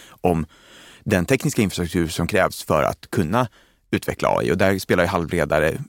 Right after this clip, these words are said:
och framförallt vilka, vissa typer av väldigt avancerade halvledare en väldigt, en väldigt spec-, viktig roll. Sen kan man ju, ofta när vi pratar om, om det här i ett globalt perspektiv, så kan man vidga perspektivet. Då finns det ju ytterligare liksom teknologier. Vi har varit inne på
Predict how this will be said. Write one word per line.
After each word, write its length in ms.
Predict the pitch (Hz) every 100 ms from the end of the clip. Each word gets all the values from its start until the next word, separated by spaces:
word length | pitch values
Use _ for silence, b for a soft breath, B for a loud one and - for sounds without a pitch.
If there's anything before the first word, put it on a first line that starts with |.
| _
och 120 | - -
framförallt 340 | 92 80 78
vilka, 160 | 85 76
vissa 240 | 92 87
typer 220 | - -
av 100 | 85
väldigt 200 | 87 78
avancerade 440 | 82 87 151 123 92
halvledare 420 | 71 65 50 50
en 140 | 85
väldigt, 300 | 85 - - -
en 180 | 87 82
väldigt 360 | 78 69 -
spec-, 460 | - - - - -
viktig 360 | 101 - - 98
roll. 240 | - - B B B B B
Sen 140 | 101
kan 140 | 104 139
man 120 | 139
ju, 220 | 127 117 - - _ -
ofta 220 | - 101
när 60 |
vi 80 | 101
pratar 340 | - 95 - 104
om, 180 | 101 -
om 300 | 90 87 87
det 60 | 87
här 160 | 80
i 60 | 82
ett 80 | -
globalt 360 | 95 120 123
perspektiv, 400 | - - 98 80
så 80 | 78
kan 100 | 95
man 100 | 90
vidga 360 | 92 85 123 113
perspektivet. 540 | 117 - 95 92 76
Då 100 | 92
finns 200 | 123 107
det 100 | -
ju 160 | 95 -
ytterligare 420 | - - 123 117
liksom 260 | 110 - 90
teknologier. 580 | 95 - 90 73 65 76
Vi 160 | 98
har 60 | 98
varit 180 | 90 92
inne 160 | 85
på 240 | 85 87